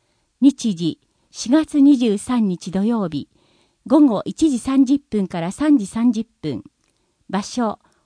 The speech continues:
大中遺跡、雨天時郷土資料館。問い合わせ、郷土資料館。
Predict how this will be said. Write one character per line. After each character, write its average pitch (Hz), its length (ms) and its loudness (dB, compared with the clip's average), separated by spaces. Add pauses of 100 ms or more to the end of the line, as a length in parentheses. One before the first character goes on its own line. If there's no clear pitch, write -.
大 262 180 2
中 294 280 0
遺 277 40 0
跡、 - 520 -10 (580)
雨 220 80 -4
天 302 340 2
時 156 260 -6 (100)
郷 262 220 0
土 262 100 -4
資 - 160 -12
料 190 160 -2
館。 135 320 -12 (800)
問 285 200 2
い 294 60 2
合 277 80 0
わ 269 120 -6
せ、 220 400 -4
郷 277 220 2
土 285 80 0
資 - 180 -6
料 214 140 0
館。 147 340 -10